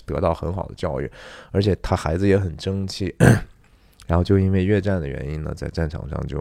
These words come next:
牺牲了啊，所以在这个影片一开始的望弥撒的一个，也是有一个仪式啊，就是说这个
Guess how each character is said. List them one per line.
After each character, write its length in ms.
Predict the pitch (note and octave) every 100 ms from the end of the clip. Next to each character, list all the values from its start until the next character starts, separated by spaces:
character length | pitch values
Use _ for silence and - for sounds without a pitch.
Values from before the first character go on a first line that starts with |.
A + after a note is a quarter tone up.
| B1+ B1
牺 260 | - F2+ F2
牲 300 | F#2 F#2 F#2+
了 60 |
啊， 180 | - C#2 -
所 180 | -
以 40 | C2
在 120 | C2+
这 160 | C#2+ G2
个 160 | F#2+ F2 - - - - _
影 180 | F#2+ E2+
片 220 | A2 A#2+
一 100 | B2
开 200 | A2+ A2+
始 160 | -
的 80 | C#2+
望 200 | F#2+ G#2+
弥 200 | E2 D2
撒 440 | - F2 D2 - F2+ _ - - - F2 - - - - - -
的 80 | -
一 220 | B1+ C#2
个， 260 | D#2+ D#2+ C2+ A1+ -
也 220 | D2 C#2+
是 180 | - G2+
有 160 | C#2+
一 140 | B1+ C#2
个 80 |
仪 260 | E2+ A#1+ C2
式 220 | - -
啊， 160 | C#2 -
就 140 | - B1
是 100 | -
说 240 | - B1
这 140 | -
个 160 | -